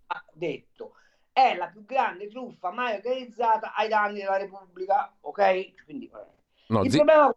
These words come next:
Speaker 1: è
Speaker 2: zitto
Speaker 1: è
Speaker 2: no,
Speaker 1: che
Speaker 2: però, però non, non, non sei intervenuto.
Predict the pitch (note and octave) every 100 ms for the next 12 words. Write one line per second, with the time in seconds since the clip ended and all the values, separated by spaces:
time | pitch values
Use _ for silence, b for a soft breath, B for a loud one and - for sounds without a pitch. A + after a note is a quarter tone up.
0 | _ - - C3 D#3+ D3 A#2 F#2 C3+ C#3
1 | - A#2+ B2+ A#2+ A2 A2 G#2 G#2 G#2 G#2+
2 | F#2+ G#2+ G2+ G2 F2+ E2+ C2+ C2+ D2